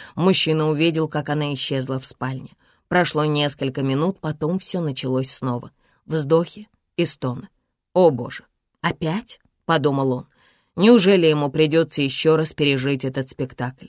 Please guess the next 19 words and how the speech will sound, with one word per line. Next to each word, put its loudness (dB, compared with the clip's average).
как -2
последнему 0
воэристу 0
на 4
первом 2
ряду 0
балкона?» -2
Раздраженно 0
отложив -2
бинокль, -2
он -2
почесал -2
шею 0
под -4
воротником -2
рубашки. -6
Затылку -2
стало -4
жарко. -10